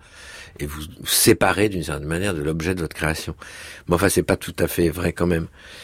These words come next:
Et, et donc quand on est acteur, on, on est son propre outil et on a besoin des autres pour travailler. Et ça crée une forme de dépendance aux autres et ça crée pas ce,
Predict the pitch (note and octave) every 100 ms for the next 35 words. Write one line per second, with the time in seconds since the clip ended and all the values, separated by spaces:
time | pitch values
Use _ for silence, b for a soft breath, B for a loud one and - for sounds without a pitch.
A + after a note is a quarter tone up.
0 | B - G#2 F#2+ - F#2+ F2+ A2 - F#2+
1 | F#2+ F#2+ F#2 - A#2 D3 C#3 F#2 F2+ G2+
2 | G2+ - G#2 C#3 C3 - - - D#3 -
3 | B B B B B B B B - G2+
4 | G#2+ - G#2 G2 F#2 G#2 A#2+ A#2+ G#2 A#2
5 | - - - F#2 F#2 D#2+ D#2 _ b b
6 | b b b b b - G2+ A#2+ A2+ -
7 | D3+ E3 A#2 A#2 A2 F#2+ F#2 F2+ F2 E2+
8 | - - - F#2 E2+ G#2+ - G#2 - B2
9 | - B2+ A2+ - C#3+ D3+ A2